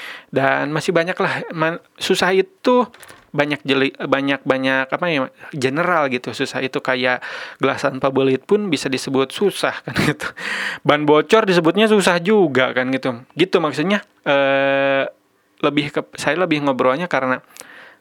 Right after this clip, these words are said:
banyak sekali teman-teman saya di lingkungan saya yang merasa susahnya itu harus diungkapkan gitu.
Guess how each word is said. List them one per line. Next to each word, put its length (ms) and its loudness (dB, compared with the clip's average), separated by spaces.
banyak 320 0
sekali 320 -2
teman-teman 640 0
saya 400 -2
di 160 -2
lingkungan 480 -2
saya 240 -4
yang 80 -4
merasa 560 -4
susahnya 560 -2
itu 80 -6
harus 240 -4
diungkapkan 640 -6
gitu. 240 -12